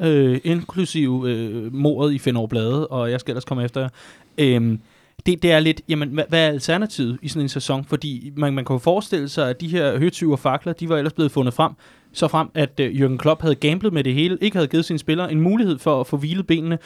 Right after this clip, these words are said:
og så lige pludselig var faldet fuldstændig sammen, når man skulle til at sikre sig, øh, the price, ikke? Så, så det, det er sådan et, øh, damn if you do, damn if you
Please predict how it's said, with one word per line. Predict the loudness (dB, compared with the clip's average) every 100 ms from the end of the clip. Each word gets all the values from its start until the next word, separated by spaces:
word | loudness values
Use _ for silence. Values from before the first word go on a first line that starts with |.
| -14 -4
og | 0
så | 2 2
lige | 0
pludselig | 0 -2 0
var |
faldet | 0 0 2
fuldstændig | 2 0 -2 -2
sammen, | -2 -2
når | -4
man | -4
skulle | -4 -2
til | -2
at | 0
sikre | -2 -2 -2
sig, | -2 -2 -2
øh, | -2 -2 -2
the | -4
price, | -4 -2 -2 -2
ikke? | -6 -8 -20 -20 _ -4
Så, | -2 0
så | 2
det, | 2 2 0
det | -2
er | -2
sådan | 0
et, | -2 -2
øh, | -4 2
damn | 2
if | 2 -2
you | 2 2
do, |
damn | 4 0 0
if |
you | -4